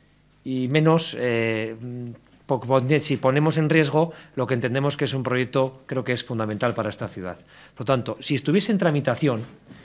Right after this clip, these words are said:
si el proyecto estuviese tramitado ya, por supuesto que accederían a la información correspondiente.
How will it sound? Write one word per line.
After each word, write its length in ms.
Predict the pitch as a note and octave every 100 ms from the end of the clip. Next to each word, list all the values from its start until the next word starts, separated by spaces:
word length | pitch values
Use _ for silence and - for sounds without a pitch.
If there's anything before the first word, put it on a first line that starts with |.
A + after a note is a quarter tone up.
| -
si 260 | - - C3
el 100 | B2
proyecto 420 | C3 C3 D#3+ E3+
estuviese 420 | - - C#3+ D3+
tramitado 500 | C3 B2+ B2 C#3+ B2+
ya, 300 | A#2 B2 B2+
por 160 | - A#2+
supuesto 440 | B2 G#2 C3+ -
que 100 | C#3+
accederían 500 | C#3 - B2 B2 C3+
a 40 | C3+
la 60 |
información 460 | B2 A2 A2 G#2 B2
correspondiente. 760 | A#2+ A2 - A#2+ C#3+ B2+ F#2